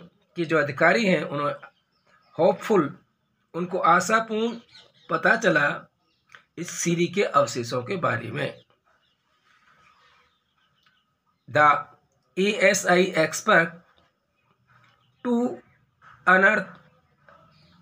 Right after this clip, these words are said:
unearth something concrete soon। वॉल एंड दीवारों से, यानी इस पुरातत्विक विभाग, इन भारत को आशा थी कि पृथ्वी पर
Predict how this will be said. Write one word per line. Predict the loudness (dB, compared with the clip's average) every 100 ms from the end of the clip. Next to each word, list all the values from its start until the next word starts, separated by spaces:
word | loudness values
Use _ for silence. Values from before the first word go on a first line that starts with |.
| _ 2
unearth | 2 0 0 0 0 -2 -2 -10 0
something | 2 2 0 0 2 0 -4 -18 _ _ _ _ _ -20 _ 0
concrete | 2 2 0 0 0 -4 -4
soon। | -4 -6 -14 -20 -20 -20 -20 -20 -20 -20 -16
वॉल | 0 2 4
एंड | 0 0
दीवारों | 0 2 0
से, | -2 -4 -8 -14 -20 -4
यानी | -2 0
इस | -2 0
पुरातत्विक | 2 2 2 0 0
विभाग, | 2 4 4 2 -2 -14 -18 -12
इन | -2
भारत | 2 4 2 -2
को | -2 -2 -6 -18 -20 -20 -20 -20 -20 -20 -2 2
आशा | 4 4 0
थी | 0 -2 -2 -6 -16 -20 _ _
कि | -10
पृथ्वी | -2 -4 -2 -8
पर | 0 2 2